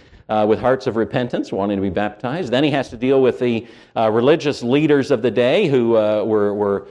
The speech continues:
clearly hypocrites. They did not have, uh, they wanted the outward show, but did not have any kind of inward sense of repentance toward God. And then Jesus comes. Uh,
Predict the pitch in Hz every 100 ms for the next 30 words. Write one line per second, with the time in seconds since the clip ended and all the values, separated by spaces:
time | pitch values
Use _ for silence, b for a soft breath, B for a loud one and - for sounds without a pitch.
0 | B - - 156 139 123 110 156 139 -
1 | 185 - 107 123 123 117 117 117 120 113
2 | 107 101 104 113 120 107 113 127 117 113
3 | - 131 131 165 98 120 120 110 117 110
4 | 117 127 120 110 127 120 107 101 - 123
5 | 147 139 104 - B B 127 127 151 151
6 | 123 - 123 120 113 113 147 - B B
7 | 175 196 208 147 254 294 247 - 160 85
8 | - - - _ _ _ _ _ _ _
9 | _ _ _ - 135 127 123 120